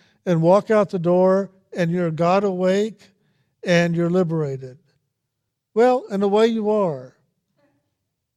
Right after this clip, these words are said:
Because the moment God brings forward through the Holy Spirit and anchors that ho-, sacred name inside of you, you are liberated. Because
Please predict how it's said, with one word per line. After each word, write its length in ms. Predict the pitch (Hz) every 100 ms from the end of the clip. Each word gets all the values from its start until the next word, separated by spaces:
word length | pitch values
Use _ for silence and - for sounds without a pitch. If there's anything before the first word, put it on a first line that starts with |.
| -
Because 520 | 185 190 185 180 - _ _ -
the 120 | 175
moment 540 | 165 202 262 254 269 _ _
God 500 | - 190 208 214 214 - _ _ _ _
brings 380 | 170 180 226 240
forward 400 | - 202 202 196
through 120 | 196
the 120 | 175
Holy 240 | 170 190 196
Spirit 560 | - 202 185 185 202
and 140 | 196 160
anchors 440 | 165 190 220 196
that 160 | 202 190
ho-, 140 | 165
sacred 460 | - - 190 - 202
name 240 | 175 180
inside 400 | 180 175 196 208 233
of 120 | 160
you, 320 | 156 156 165 _ _ _ -
you 240 | 190 233
are 200 | 208 233
liberated. 680 | 226 247 254 175 143 127 127 _ _ _ _ _ _ _ _ _ _ _ _ _ _ _ _ _ _ _ _ _ _ _ _ _ _ _ _ _ _ _
Because 460 | 196 180 190 175